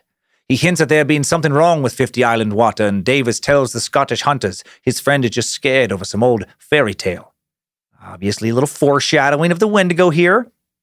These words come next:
Defago declares he's not afraid of anything in the wild and agrees to travel east to Fifty Island Water.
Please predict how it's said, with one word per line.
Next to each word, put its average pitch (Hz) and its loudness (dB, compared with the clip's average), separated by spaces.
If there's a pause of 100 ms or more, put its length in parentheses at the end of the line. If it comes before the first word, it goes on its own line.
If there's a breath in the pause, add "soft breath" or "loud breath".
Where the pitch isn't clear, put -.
(800)
Defago 147 0
declares 147 0
he's 123 -4
not 147 0
afraid 147 0
of 131 2
anything 151 0
in 123 -2
the 123 2
wild 110 0
and - -18
agrees 127 -2
to - -12
travel 127 0
east 131 -4
to - -20
Fifty 101 -4
Island 98 -2
Water. - -4